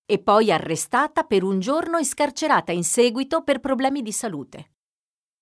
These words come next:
La giustizia ha fatto cadere il suo caso nel nulla. La destinazione del denaro non è mai stata resa pubblica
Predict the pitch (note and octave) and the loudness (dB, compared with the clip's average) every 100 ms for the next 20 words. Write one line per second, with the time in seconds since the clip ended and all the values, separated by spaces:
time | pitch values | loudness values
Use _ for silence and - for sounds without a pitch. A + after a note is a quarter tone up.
0 | _ _ _ G#3 G#3+ G3 A3+ - A3+ - | _ _ _ 4 4 4 -2 -2 -4 -2
1 | G#3+ G3 - A3 C4 B3 A#3+ A#3 G#3+ A#3+ | -2 -2 0 -2 0 0 0 2 2 2
2 | A3+ G3+ F3+ A3+ G#3+ A#3 A3 G3+ F#3+ F#3 | 2 0 0 -2 -2 -4 -2 -2 -2 -2
3 | F3 D3+ C#3 D3 - _ _ _ _ _ | -2 -2 -6 -8 -14 _ _ _ _ _
4 | _ _ A3 G#3 A#3 B3 A#3+ A#3+ C4+ C4 | _ _ 2 4 2 2 2 2 2 4
5 | G3 F#3 F#3 F3 F3+ F#3+ G#3 A3 A3+ C4 | 2 2 2 2 2 2 2 2 2 2
6 | C#4+ - C4 B3+ A#3 A3+ G#3+ E3+ D3 C#3+ | 0 -4 -4 -2 -2 -2 -4 -4 -4 -6
7 | C#3+ | -6